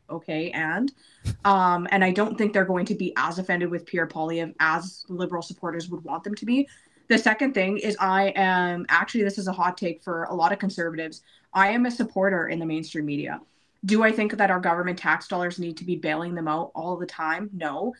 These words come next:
Do I also think that there are people that are absolutely activists that get into journalism and they push their own narrative?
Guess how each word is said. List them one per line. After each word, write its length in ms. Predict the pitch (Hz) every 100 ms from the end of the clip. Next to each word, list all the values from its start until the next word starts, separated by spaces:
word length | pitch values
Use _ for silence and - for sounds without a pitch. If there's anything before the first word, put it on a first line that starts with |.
| - _ _
Do 100 | 202
I 120 | 190
also 360 | 185 185 - 196
think 320 | - 180 175
that 180 | 185 175
there 200 | 175 165
are 160 | 170
people 320 | 156 185 190 180
that 160 | 165
are 100 | 160
absolutely 640 | - 170 - 175 170 165 -
activists 640 | - 160 - 202 247 254
that 180 | 196 156
get 160 | 180 170
into 200 | 170 165
journalism 720 | 165 151 170 202 202 247 247
and 120 | 170 160
they 80 |
push 280 | 156 175 -
their 160 | 175 170
own 120 | 170
narrative? 380 | 151 165 190